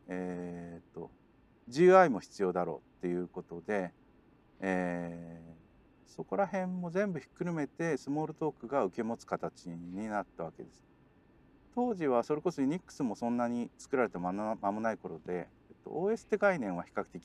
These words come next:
希薄だったんですね。パソコンに、あ、パソコンがそもそもないですけれども、まあ、そういう個人で使うコンピューターにおいて、えー、オーエスっていう概念は今ほど、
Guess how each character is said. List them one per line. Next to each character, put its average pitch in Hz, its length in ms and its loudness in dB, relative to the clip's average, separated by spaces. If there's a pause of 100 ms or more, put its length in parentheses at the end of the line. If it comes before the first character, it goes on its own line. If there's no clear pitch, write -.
希 - 140 -20
薄 107 480 0
だ 104 120 2
っ - 40 -4 (160)
た - 80 -6
ん - 80 -14
で - 80 -20
す - 80 -20
ね。 - 180 -10 (960)
パ 117 120 0
ソ - 80 -8
コ 104 120 0
ン 101 260 -4
に、 - 120 -12
あ、 92 140 0
パ - 120 -8
ソ 170 120 -2
コ 170 100 -4
ン 160 160 -2
が 143 80 2
そ 151 100 -2
も 113 120 2
そ 85 60 -12
も 78 40 -8
な 80 160 -4
い 73 60 -10
で 78 80 -12
す - 80 -18
け 82 80 -12
れ 69 60 -12
ど 80 100 -20
も、 85 340 -12
ま 101 120 0
あ、 80 100 -2
そ 90 140 -6
う 87 40 -4
い 87 100 -4
う 82 220 -6
個 139 140 2
人 104 140 -8
で 78 100 -10
使 - 180 -8
う 78 60 -4
コ 80 120 -10
ン 76 60 -14
ピ 90 140 -12
ュ - 20 -8
ー - 40 -12
タ 80 180 -6
ー - 40 -12
に 80 80 -14
お 80 80 -14
い 78 60 -16
て、 123 240 -2 (640)
え 78 460 -8 (1400)
ー、 113 40 4
オ 113 80 10
ー - 20 10
エ 104 40 8
ス - 140 -12
っ - 40 -20
て 104 80 0
い - 20 2
う 92 40 -2
概 95 220 2
念 82 160 -10
は 85 80 -8
今 104 160 0
ほ 90 140 -4
ど、 - 160 -10